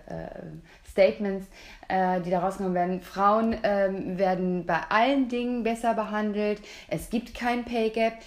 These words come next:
es gibt ein Pay Gap und so weiter und so fort. Also da findet ja alles statt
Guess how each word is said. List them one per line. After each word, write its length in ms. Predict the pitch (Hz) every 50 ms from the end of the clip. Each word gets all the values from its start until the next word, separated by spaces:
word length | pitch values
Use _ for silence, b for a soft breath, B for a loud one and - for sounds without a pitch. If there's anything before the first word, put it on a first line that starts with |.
| B -
es 220 | - 156 - -
gibt 240 | - 214 - - -
ein 200 | - 214 214 208 208
Pay 240 | - 220 208 202 196
Gap 260 | 196 202 196 196 196 - - -
und 160 | 233 247 226
so 100 | 233 190
weiter 240 | 190 185 185 - -
und 80 | 175 175
so 80 | -
fort. 300 | 170 - - 165 165 -
Also 140 | - 185 190
da 80 | 196 190
findet 240 | - 233 233 214
ja 100 | 220 208 - -
alles 320 | - 214 240 262 254 254 -
statt 260 | - - 180 190